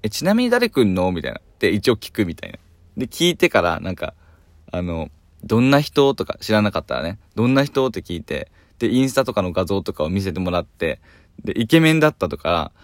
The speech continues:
あの、キラキラしてるグループとかだったら、もうすぐ来るみたいな。「行く？」みたいな。<laughs> なんかね、自分にとってね、あ、いい出会いになるかどうかでね、決める人っているんだよね。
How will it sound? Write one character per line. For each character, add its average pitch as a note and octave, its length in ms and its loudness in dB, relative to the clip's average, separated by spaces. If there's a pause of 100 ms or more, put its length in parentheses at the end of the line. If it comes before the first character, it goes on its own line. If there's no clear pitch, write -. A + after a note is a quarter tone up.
(160)
あ - 100 -8
の、 F2 200 -4
キ - 140 -6
ラ D3+ 100 0
キ A2+ 120 -2
ラ F#2+ 100 2
し E2+ 60 -10
て F#2 120 -6
る F2+ 100 -2
グ E2+ 140 -6
ル B2 200 2
ー - 20 -2
プ - 80 -12
と F#2+ 100 -2
か F2 100 -2
だ D#2+ 100 0
っ D2 40 -6
た - 180 -4
ら、 F2 180 0
も G#2+ 300 -2
う - 20 -2
す - 300 -6
ぐ G2 120 -2
来 - 100 -10
る C2+ 80 -10
み C2+ 80 -12
た A1 80 -10
い - 40 -10
な。 - 80 -18 (100)
「行 B2 160 -2
く？」 D3+ 420 6
み A#2+ 80 0
た E2+ 120 0
い B1+ 40 -4
な。 - 140 2
<laughs> - 1400 -10
な G#2 100 0
ん - 20 -4
か F2+ 80 0
ね、 E2 180 -4 (220)
自 - 140 -2
分 C#3+ 180 2
に D#3+ 100 0
と D#3 120 4
っ - 40 -4
て - 180 -4
ね、 D#2+ 220 -6 (280)
あ、 - 140 -8
い C3+ 180 -2
い A2 40 -2
出 G2+ 220 4
会 A2 180 6
い - 80 -6 (300)
に A2 100 0
な C#3+ 120 6
る B2+ 120 2
か F2+ 140 -2
ど C#3 240 4
う A#2 40 0
か F2+ 120 0
で D#2+ 100 -4
ね、 D#2+ 220 -8 (520)
決 - 140 -2
め A2+ 160 4
る A2+ 120 4
人 A2 220 0
っ G#2 40 -4
て - 280 -6
い F#2+ 100 -4
る F#2+ 120 0
ん F#2+ 120 0
だ F#2 100 -2
よ F2 120 -4
ね。 G#2+ 640 0